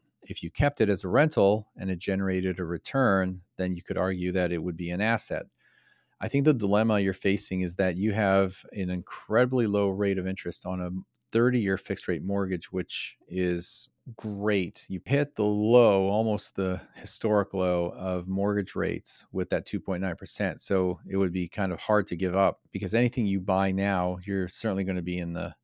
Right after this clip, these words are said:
five to six percent range or more. I mean, interest rates or mortgage rates, depending on your credit and the size of the loan, are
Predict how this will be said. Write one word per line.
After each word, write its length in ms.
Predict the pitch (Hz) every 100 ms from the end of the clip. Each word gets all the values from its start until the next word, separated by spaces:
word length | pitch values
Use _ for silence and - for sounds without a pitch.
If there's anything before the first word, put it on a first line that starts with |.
| _ _
five 500 | - - 98 98 92
to 80 | 104
six 300 | - 101 -
percent 380 | - - 95 78
range 260 | 95 90
or 220 | - 110 101
more. 420 | 98 98 87 87
I 40 |
mean, 180 | 90 92
interest 420 | 95 82 - -
rates 300 | 87 90 -
or 40 | 90
mortgage 300 | 95 95 -
rates, 220 | 82 -
depending 340 | - 90 90
on 140 | 87 87
your 160 | 85
credit 320 | - 90 90
and 100 | 85
the 60 | 85
size 300 | - 90 90
of 60 | 82
the 60 |
loan, 320 | 85 98 92
are 140 | 87